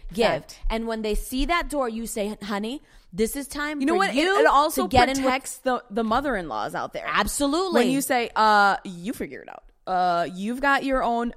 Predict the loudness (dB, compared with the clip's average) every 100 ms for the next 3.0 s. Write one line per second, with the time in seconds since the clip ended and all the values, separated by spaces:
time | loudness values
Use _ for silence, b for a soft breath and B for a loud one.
0 | -12 -8 -6 -4 -6 -6 -8 -4 -4 -2
1 | 0 -2 -6 _ _ -10 -2 0 2 2
2 | 0 -4 _ _ -20 -10 -8 -8 -6